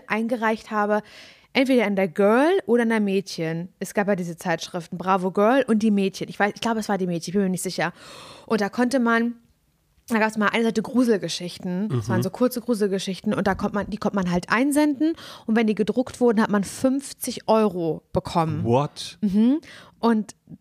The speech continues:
Speaker 1: meine wurde abgedruckt. Ich weiß überhaupt nicht mehr, Simon, was ich da geschrieben habe. Hab mir irgendeine Gülle ausgedacht,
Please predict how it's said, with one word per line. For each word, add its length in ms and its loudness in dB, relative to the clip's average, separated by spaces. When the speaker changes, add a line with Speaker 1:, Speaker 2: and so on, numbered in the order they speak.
Speaker 1:
meine 280 4
wurde 160 4
abgedruckt. 500 -2
Ich 80 -12
weiß 240 -4
überhaupt 680 0
nicht 100 -2
mehr, 120 -2
Simon, 220 -2
was 140 -2
ich 140 -10
da 100 2
geschrieben 460 0
habe. 180 2
Hab 140 -4
mir 120 0
irgendeine 320 2
Gülle 280 2
ausgedacht, 680 -2